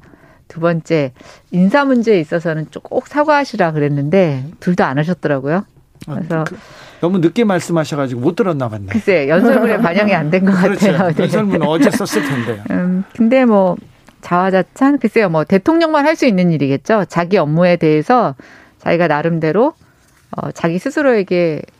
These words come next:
Speaker 1: 자화자찬, 뭐 이런 표현은 맞을지 모르겠지만 성과를 얘기할 수 있다고는 생각이 됩니다. 근데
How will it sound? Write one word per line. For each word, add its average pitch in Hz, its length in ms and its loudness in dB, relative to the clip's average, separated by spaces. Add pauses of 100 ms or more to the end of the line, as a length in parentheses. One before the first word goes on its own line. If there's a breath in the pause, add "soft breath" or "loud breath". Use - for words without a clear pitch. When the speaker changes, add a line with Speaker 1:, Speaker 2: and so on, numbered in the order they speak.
(240)
Speaker 1:
자화자찬, 170 840 -2
뭐 160 80 -4
이런 165 240 0
표현은 214 540 0
맞을지 170 400 -4
모르겠지만 190 760 -2
성과를 330 420 0
얘기할 208 320 2
수 208 140 -4
있다고는 165 460 0
생각이 220 340 2
됩니다. 156 440 0
근데 165 420 0